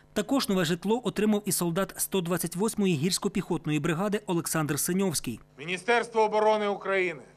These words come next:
Speaker 2: в шістнадцятому році виділено п'ятдесят сім мільярдів гривень, або два з половиною відсотка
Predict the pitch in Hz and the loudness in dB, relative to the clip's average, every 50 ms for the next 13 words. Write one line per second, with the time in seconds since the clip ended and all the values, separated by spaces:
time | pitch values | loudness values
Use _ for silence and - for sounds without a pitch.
0 | - - _ _ _ _ _ _ _ _ - 226 220 - - 214 214 214 214 214 | -20 -20 _ _ _ _ _ _ _ _ -18 -18 -12 -4 0 0 0 0 0 -4
1 | 202 - 208 208 208 208 208 208 208 202 208 190 175 165 156 - - - _ _ | -4 -4 -2 0 2 2 2 2 2 0 -2 -6 -8 -8 -10 -14 -20 -20 _ _
2 | _ _ _ - 165 190 202 208 208 208 202 202 196 202 208 214 185 220 214 214 | _ _ _ -6 -4 -2 0 2 2 2 0 -2 -4 -4 -4 -4 -4 -4 -4 -2
3 | - 233 226 214 214 - - - - 233 233 220 214 214 208 208 208 208 214 214 | 0 0 0 0 0 -4 -14 -12 -8 -6 -6 -6 -4 -2 -2 -2 0 2 2 2
4 | 208 196 165 190 190 180 175 180 214 220 208 185 160 123 - - - - - - | 2 0 -2 -4 -6 -4 -2 2 2 2 2 0 -2 -8 -12 -16 -20 -20 -20 -20
5 | - - - _ _ _ _ - 156 156 196 196 175 220 240 233 233 - - 208 | -20 -20 -20 _ _ _ _ -10 -6 -4 -4 2 4 6 6 6 4 2 0 2
6 | 214 220 220 220 220 220 214 202 196 202 202 - - 220 220 208 214 - 170 131 | 4 4 6 4 4 4 2 0 0 -2 -4 -2 2 2 2 2 0 -4 -10 -10
7 | 107 | -12